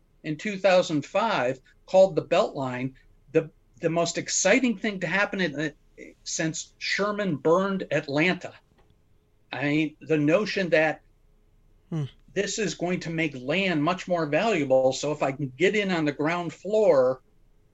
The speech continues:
Speaker 1: right? And we also developed the funding mechanism that was dependent on land values rising
Speaker 2: Mm-hmm.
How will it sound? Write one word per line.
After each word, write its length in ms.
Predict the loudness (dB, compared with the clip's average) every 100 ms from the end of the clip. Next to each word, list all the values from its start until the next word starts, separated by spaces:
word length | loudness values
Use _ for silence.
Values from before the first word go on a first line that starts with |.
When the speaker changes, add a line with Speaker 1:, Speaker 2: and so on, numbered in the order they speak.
| _ _ _
Speaker 1:
right? 200 | -12 -12 -16 _ -6
And 80 |
we 140 | 2 2
also 280 | 2 2 -2
developed 600 | 0 4 6 6 2 -6 _ _
the 80 | -12
funding 460 | -6 -2 -2 -2 -2
mechanism 680 | -2 -2 -4 -2 -2 -4 -6 _ _ -2
that 180 | 0 2
was 220 | 0 0
dependent 840 | -6 -8 -4 0 0 2 0 -2 -8 -8
on 320 | -4 -2 -2
land 340 | 0 0 0 2
values 440 | 4 2 0 -6
rising 480 | -4 -2 -2 -4 -10 _ -6
Speaker 2:
Mm-hmm. 280 | -2 -2